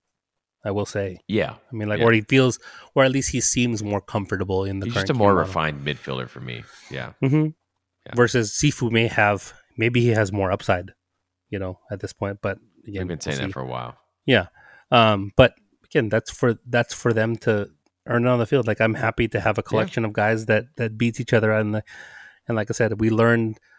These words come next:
Speaker 1: we learned a long time ago not, not to fall in love with these guys because the front office is ready to reload and, and to continue
Speaker 2: Yep.
Speaker 1: to get better.
Speaker 2: Yep.
Speaker 1: So, you know,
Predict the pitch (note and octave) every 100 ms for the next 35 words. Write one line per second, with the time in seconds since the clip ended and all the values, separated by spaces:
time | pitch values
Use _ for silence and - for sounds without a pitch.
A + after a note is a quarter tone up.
0 | _ B2+ A#2+ A#2+ A#2+ A2+ A2 A2+ - A2+
1 | A2+ A#2 A2 A2 A2+ - _ _ _ -
2 | - C3+ A2+ A2+ - - A2 A2 G#2+ G#2+
3 | A2+ G#2+ G#2 G#2 A2+ A2+ G#2+ - G#2 G2
4 | - _ - - - - A2 G#2+ - -
5 | G#2+ G#2+ A2 A2 G#2+ G#2 A2 A2 A2+ G#2+
6 | G2+ - A2 G2+ - G#2+ G#2+ - G#2+ G2+
7 | G2 G#2+ A2 F#2 - - - - - -
8 | A#2 A2 G#2+ G#2 - _ _ _ _ -
9 | A2 F2+ G#2